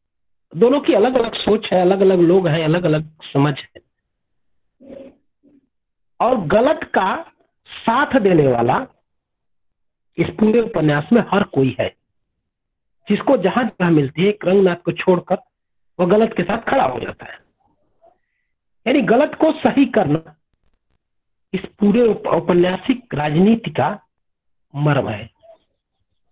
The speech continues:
यानी जो भी समाज के लिए, सोसाइटी के लिए, देश के लिए, राष्ट्र के लिए गलत है, वो actual गलत नहीं है,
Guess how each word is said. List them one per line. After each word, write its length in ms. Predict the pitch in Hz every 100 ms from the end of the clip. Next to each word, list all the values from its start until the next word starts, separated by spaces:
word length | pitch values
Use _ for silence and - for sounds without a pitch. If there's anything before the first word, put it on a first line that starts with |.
| -
यानी 140 | 202 220
जो 180 | 262
भी 180 | 233 311
समाज 380 | - 247 247 247
के 100 | 240
लिए, 200 | 202 208 214 - _ _ _ _ _ _ -
सोसाइटी 480 | 190 208 196 226 202
के 160 | 190
लिए, 340 | 165 165 175 175 - - -
देश 220 | 190 202 -
के 80 | 156
लिए, 220 | 151 180
राष्ट्र 360 | 170 180 190 -
के 60 | 180
लिए 140 | 170
गलत 340 | 143 180 233 226
है, 260 | - 127 - _ _ -
वो 140 | 190 202 -
actual 400 | - - 330 339
गलत 340 | 202 202 226 -
नहीं 280 | 156 - -
है, 200 | 110